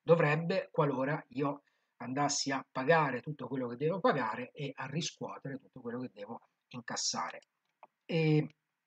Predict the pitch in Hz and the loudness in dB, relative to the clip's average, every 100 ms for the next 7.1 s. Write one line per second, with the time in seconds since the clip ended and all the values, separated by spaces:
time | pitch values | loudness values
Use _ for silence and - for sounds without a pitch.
0 | _ - - - 180 151 147 175 160 139 | _ -20 0 10 10 10 10 10 10 8
1 | 185 160 139 120 147 190 180 214 269 269 | 2 2 2 2 4 4 6 6 10 12
2 | 254 - - - - - 151 147 - _ | 10 6 -10 -10 -4 2 2 0 -14 _
3 | - 117 127 147 139 123 127 139 123 254 | -10 -4 0 0 -2 -4 -4 -4 -2 -4
4 | 226 262 254 226 - - - - 180 180 | -2 -2 0 -2 -8 -6 2 10 12 12
5 | 196 233 262 - - _ _ - - - | 12 12 12 12 -16 _ _ -16 -10 -8
6 | 120 131 247 117 117 127 120 127 120 - | -6 -4 -4 -4 -4 -4 -2 -4 -6 -8
7 | 113 | -12